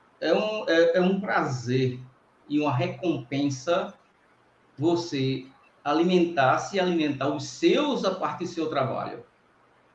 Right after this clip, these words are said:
Isso significa, dignifica, engrandece o seu trabalho. Isso, de certa forma, é motivacional para que você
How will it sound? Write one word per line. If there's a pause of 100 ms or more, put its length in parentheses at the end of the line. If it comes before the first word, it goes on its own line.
(360)
Isso
significa, (100)
dignifica, (380)
engrandece
o
seu
trabalho. (440)
Isso, (200)
de
certa
forma, (600)
é
motivacional
para
que
você